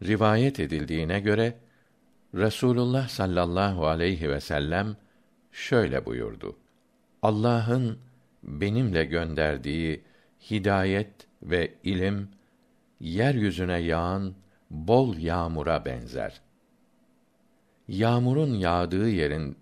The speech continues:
bir bölümü verimli bir topraktır. Yağmur suyunu emer, bol çayır ve ot bitirir. Bir kısmı da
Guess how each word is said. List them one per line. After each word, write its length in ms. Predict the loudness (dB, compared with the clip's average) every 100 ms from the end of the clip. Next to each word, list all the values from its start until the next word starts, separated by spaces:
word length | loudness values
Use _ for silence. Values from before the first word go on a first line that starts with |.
| -12
bir 320 | -4 -2 0
bölümü 480 | 0 0 0 -2 -4 -10 _ _
verimli 540 | -4 0 2 0 -2 -2
bir 180 | -4 -6
topraktır. 760 | -6 -6 -6 -8 -8 -10 -10 _ _ _ _ _ _ _ _ -10
Yağmur 540 | -2 2 2 2 -2
suyunu 500 | -2 -4 -4 -2 -4
emer, 560 | -6 -6 -4 -2 -4 -6 -18 _ _ _ _
bol 440 | -6 0 2 2 -2 -6
çayır 460 | -4 -2 0 0
ve 180 | 0 -2 -4 -2
ot 380 | -2 -2 -12 -14
bitirir. 520 | -8 -6 -4 -6 -10 _ _ _ _ -4
Bir 220 | -2 0
kısmı 400 | -2 -4 -2 0
da 200 | 0 0